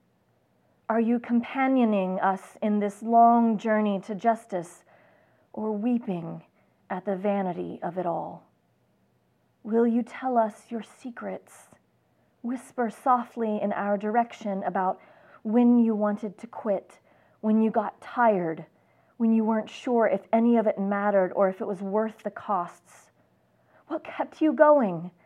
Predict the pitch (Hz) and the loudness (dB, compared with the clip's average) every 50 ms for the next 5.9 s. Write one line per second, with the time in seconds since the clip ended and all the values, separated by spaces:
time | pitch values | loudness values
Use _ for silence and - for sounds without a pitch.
0 | _ _ _ _ _ _ _ _ _ _ _ - 277 269 240 311 302 277 277 277 | _ _ _ _ _ _ _ _ _ _ _ -4 -2 -2 -2 -2 2 4 4 4
1 | - 277 277 285 285 285 262 - 277 254 247 240 240 233 240 - 240 220 214 - | 6 4 4 4 4 2 0 0 2 2 4 4 2 2 -2 -4 -8 -8 -8 -6
2 | - 240 220 220 220 - - - 226 220 226 233 208 233 220 - 254 247 233 233 | -4 -4 -4 -4 -4 -6 -6 -4 -2 -2 -2 -2 -4 -6 -8 -4 -2 0 0 0
3 | 226 233 247 233 190 180 185 233 240 - - _ _ _ _ _ _ _ _ _ | 0 0 0 2 0 0 0 -2 -6 -8 -14 _ _ _ _ _ _ _ _ _
4 | _ - 269 233 269 269 240 269 262 262 262 262 262 262 262 294 262 247 240 240 | _ 0 2 4 4 4 6 6 8 8 6 6 4 2 2 0 0 2 2 0
5 | 240 - 247 233 233 226 - - 247 233 202 180 170 180 208 226 240 | 0 0 0 2 2 2 0 0 0 0 2 2 2 2 2 0 -2